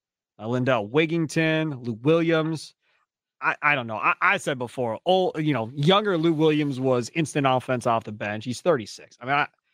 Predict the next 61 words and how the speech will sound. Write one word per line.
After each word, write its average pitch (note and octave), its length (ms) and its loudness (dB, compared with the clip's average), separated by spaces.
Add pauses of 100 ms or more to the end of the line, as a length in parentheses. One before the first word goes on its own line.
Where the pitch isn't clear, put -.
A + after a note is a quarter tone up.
(180)
he F#3 80 -4
probably C#3 320 0
has G#2 140 -8
nothing A#2 300 -4
left G2+ 220 -10
in G2+ 80 -18
the F#2+ 100 -20
tank. F#2+ 360 -18 (360)
Would D#3 140 2
I D3+ 60 2
bring D#3 200 2
him C#3+ 100 2
in D3+ 100 2
to C#3 80 2
work C3 240 0
him B2+ 80 -4
up? B2 240 -2
Maybe. G2+ 480 -16 (180)
But F3 160 2
again, G3+ 280 -2
this B2+ 160 -6
might D3 160 2
be D3 80 2
another D#3 240 2
guy A2+ 180 -2
that's, B2 260 -4
like, C3+ 180 -2
done A#2+ 180 0
with C#3+ 100 -2
basketball. A2 540 -2
He's C3+ 160 -2
on D#3 160 2
this B2+ 160 -6
list G3 180 0
'cause B2+ 140 -6
he's B2 120 -6
not C3 120 2
officially B2+ 360 -2
retired A#2+ 480 0
or A#2+ 60 -4
whatever A2+ 240 -4
the A#2 80 -16
case A2+ 320 -4
may G#2+ 140 -14
be. A#2+ 180 -4
So B2+ 160 -4
we C#3+ 160 4
have C3 120 2
no C3+ 180 2
idea C3 220 2
some C3 140 -6
of C3+ 40 -4
these A#2 120 -4
other C3+ 160 0
guys A#2+ 200 -2
that A2+ 80 -14
they A#2+ 80 -2
even A#2+ 160 -4
still C3 160 -2
wanna G#2 220 -6
play, A#2 360 -2